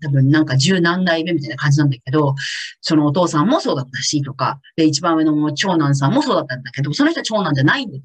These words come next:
ど、長男さんももう引退をして、みたいな感じで。で、自分が三男とかで、でもその次の世代がまだ決まってないみたいな感じで、言ってて、で、最近は逆に、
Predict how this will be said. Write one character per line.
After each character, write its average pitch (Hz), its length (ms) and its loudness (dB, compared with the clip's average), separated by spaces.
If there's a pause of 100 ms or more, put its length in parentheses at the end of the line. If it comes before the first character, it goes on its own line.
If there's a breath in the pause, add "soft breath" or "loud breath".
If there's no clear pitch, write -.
ど、 143 240 0
長 247 200 0
男 185 160 -2
さ 185 140 -2
ん 185 80 -4
も 330 220 0
も 180 220 -2
う - 100 -20
引 190 140 4
退 147 260 -2
を 139 40 2
し 139 160 -2
て、 370 220 -4
み 147 100 -4
た 98 120 -6
い 92 40 -6
な 107 80 -4
感 127 220 -2
じ - 80 -6
で。 117 160 -8 (440 loud breath)
で、 233 80 2
自 190 100 -2
分 190 240 2
が 180 300 -2 (160)
三 202 340 0
男 - 200 -2 (120)
と - 60 -6
か 131 120 -2
で、 127 300 0 (420 loud breath)
で 190 120 2
も 175 100 0
そ 226 120 -2
の 233 100 2
次 233 500 0
の 165 100 0
世 147 160 0
代 139 160 4
が 135 100 4
ま 147 120 4
だ 135 120 0
決 - 200 -6
ま 160 100 4
っ 139 80 -4
て 135 80 -4
な 135 140 2
い 131 40 -2
み 127 60 -4
た 131 80 -10
い 131 40 -8
な 135 80 -6
感 139 200 2
じ 135 140 0
で、 139 220 0 (800)
言 156 120 2
っ - 20 -6
て 147 140 -2
て、 180 260 0
で、 208 100 -2
最 247 300 -2
近 240 160 -6
は 202 140 -2
逆 160 480 0
に、 285 360 4